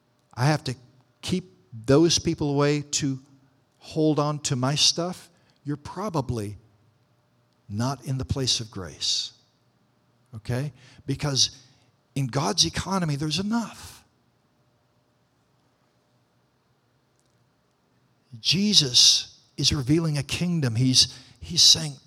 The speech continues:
"Turn your heads." It's not based in debt. It's not based in merit, but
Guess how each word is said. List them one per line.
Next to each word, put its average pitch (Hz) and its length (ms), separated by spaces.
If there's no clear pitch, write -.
"Turn 220 280
your 226 120
heads." - 760
It's - 180
not 208 240
based 208 420
in 135 220
debt. 127 260
It's - 160
not 190 180
based 202 460
in 151 100
merit, 196 720
but - 160